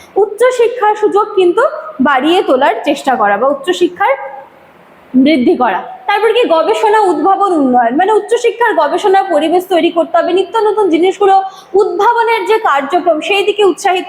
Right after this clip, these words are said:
উৎসাহী থাকতে হবে। আর কি? শিক্ষক প্রশিক্ষণ ও নিয়োগ, শিক্ষক ও অধ্যাপকদের মান উন্নয়ন, প্রশিক্ষণ এবং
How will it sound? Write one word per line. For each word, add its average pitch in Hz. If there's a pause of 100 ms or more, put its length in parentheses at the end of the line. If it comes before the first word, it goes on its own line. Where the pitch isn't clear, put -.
(120)
উৎসাহী 381
থাকতে 339
হবে। 330 (440)
আর 381
কি? 427
শিক্ষক 453
প্রশিক্ষণ 480
ও 453
নিয়োগ, 294 (280)
শিক্ষক 427
ও 415
অধ্যাপকদের 403
মান 302
উন্নয়ন, 349
প্রশিক্ষণ 370 (240)
এবং 440